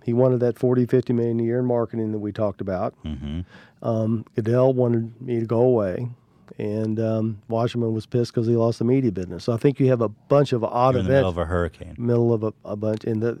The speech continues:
Speaker 1: look at the sentiment at the time with the public. You know, you have all these movements that are going on that are just, you, we just fell right into it.
Speaker 2: Mm-hmm.
Speaker 1: And instead of the company being there to help and protect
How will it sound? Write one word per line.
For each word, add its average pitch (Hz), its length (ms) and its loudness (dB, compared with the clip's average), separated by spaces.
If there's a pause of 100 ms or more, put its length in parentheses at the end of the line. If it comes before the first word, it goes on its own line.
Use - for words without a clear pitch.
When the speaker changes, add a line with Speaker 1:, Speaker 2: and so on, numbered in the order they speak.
Speaker 1:
look 143 220 0
at 139 80 4
the 113 80 -2
sentiment 127 420 -2
at 85 120 -10
the 107 80 -10
time 107 280 -4
with 107 120 -6
the 104 60 -6
public. 123 360 -4 (720)
You 101 120 -10
know, 98 180 -10 (160)
you 110 80 -6
have 107 100 -4
all 107 120 0
these 107 180 -4
movements 120 640 -4
that 104 80 -8
are 101 60 -8
going 113 260 -2
on 117 280 0
that 101 180 -6
are 98 160 -6
just, 101 280 -10
you, 101 140 -6
we 107 140 -2
just 101 180 -10
fell 113 180 -2
right 107 200 -6
into 113 320 -4
it. 95 160 -8
Speaker 2:
Mm-hmm. 82 360 -6 (140)
Speaker 1:
And 117 120 -2
instead 139 280 2
of 117 120 -2
the 113 80 -2
company 117 300 -2
being 123 280 2
there 113 200 0
to 107 420 -4 (120)
help 131 320 2
and 107 120 -8
protect 151 600 -6